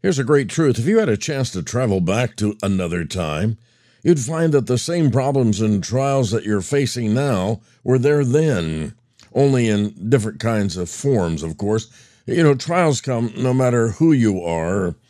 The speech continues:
what you do in life. Everybody has them. If you're homeless or you're a multimillionaire.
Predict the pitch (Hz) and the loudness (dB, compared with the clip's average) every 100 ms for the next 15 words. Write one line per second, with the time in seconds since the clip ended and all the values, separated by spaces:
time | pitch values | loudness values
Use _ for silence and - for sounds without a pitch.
0 | _ _ 131 120 113 98 104 92 95 104 | _ _ 0 2 0 0 0 0 0 0
1 | 87 71 - _ 135 113 95 92 85 92 | -2 -4 -10 _ -2 0 0 -2 -2 -2
2 | 90 85 92 87 82 _ _ - _ _ | -4 -6 -6 -6 -8 _ _ -20 _ _
3 | _ - 110 98 123 113 101 143 127 113 | _ -4 -2 2 2 2 2 2 4 2
4 | 107 - - - 120 110 107 98 95 - | 0 -8 -8 0 2 2 2 2 -2 -2
5 | 110 120 110 101 117 120 92 80 76 67 | 2 2 2 2 2 2 2 0 -2 -4